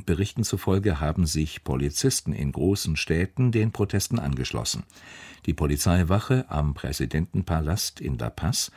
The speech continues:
verließ demnach ihren Posten. Der Oberbefehlshaber der Streitkräfte erklärte, Soldaten würden nicht gegen das Volk vorgehen.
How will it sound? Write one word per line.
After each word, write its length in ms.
verließ 500
demnach 440
ihren 340
Posten. 480
Der 220
Oberbefehlshaber 920
der 140
Streitkräfte 680
erklärte, 540
Soldaten 720
würden 320
nicht 400
gegen 220
das 160
Volk 280
vorgehen. 580